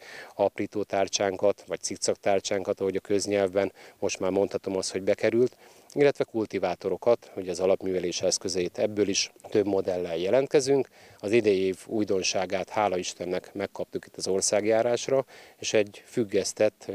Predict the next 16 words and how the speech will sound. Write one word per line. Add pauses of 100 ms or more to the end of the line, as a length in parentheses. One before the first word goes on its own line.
(120)
hidraulikus
csukású,
Kultusz
H
D
jelzésű (320)
kultivátorunk (100)
érkezett
erre
a
rendezvényre,
amivel
mi
is
most
ismerkedünk,